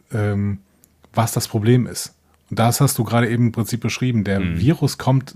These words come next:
Speaker 1: Deus Ex Machina nachher als, äh, Plot, äh, Auflösung daher.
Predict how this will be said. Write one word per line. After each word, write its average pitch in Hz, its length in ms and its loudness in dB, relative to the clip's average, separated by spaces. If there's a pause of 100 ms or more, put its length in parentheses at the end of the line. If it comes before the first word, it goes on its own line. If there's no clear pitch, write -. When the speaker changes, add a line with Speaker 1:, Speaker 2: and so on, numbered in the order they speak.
(120)
Speaker 1:
Deus 131 240 2
Ex - 200 -14
Machina 127 420 2
nachher 120 340 0
als, 107 240 -2
äh, - 140 -8 (500)
Plot, 131 400 -2 (680)
äh, 110 180 0
Auflösung 110 720 0
daher. 107 500 -2